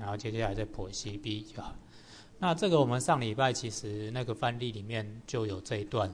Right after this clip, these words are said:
啊，所以各位应该会清楚。好，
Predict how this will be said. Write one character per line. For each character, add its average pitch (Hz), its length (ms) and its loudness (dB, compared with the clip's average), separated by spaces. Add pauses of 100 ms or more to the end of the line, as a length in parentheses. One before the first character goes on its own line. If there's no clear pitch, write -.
(120)
啊， 107 160 -8
所 113 220 -6
以 107 60 -2
各 113 180 -2
位 110 140 0
应 110 120 -6
该 107 160 0
会 104 200 0
清 104 260 -6
楚。 - 180 -10 (840)
好， 120 120 -10